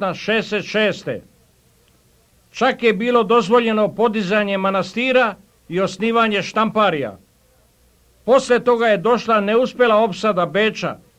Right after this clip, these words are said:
hiljadu šesto osamdeset treće, od koje počinje opadanje Turskog carstva. Njihovo dalje prodiranje u Evropu beše zaustavljeno i ravnoteža snaga između velikih sila uspostavljena.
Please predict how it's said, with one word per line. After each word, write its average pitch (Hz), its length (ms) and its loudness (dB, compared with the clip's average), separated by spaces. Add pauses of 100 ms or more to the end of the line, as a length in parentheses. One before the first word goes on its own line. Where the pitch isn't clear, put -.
(160)
hiljadu 220 440 2
šesto 220 600 0
osamdeset 202 720 -4
treće, 170 380 -6 (420)
od 143 180 -8
koje 233 360 0
počinje 233 500 -4
opadanje 196 640 -2
Turskog 190 480 -6
carstva. 147 580 -4 (1300)
Njihovo 247 480 4
dalje 233 340 2
prodiranje 226 640 0
u 202 140 2
Evropu 208 460 0
beše 208 420 -2
zaustavljeno 170 800 -2
i 160 120 -6
ravnoteža 196 680 0
snaga 226 600 -2 (460)
između 202 540 0
velikih 214 500 -4
sila 226 340 0
uspostavljena. 185 1000 -2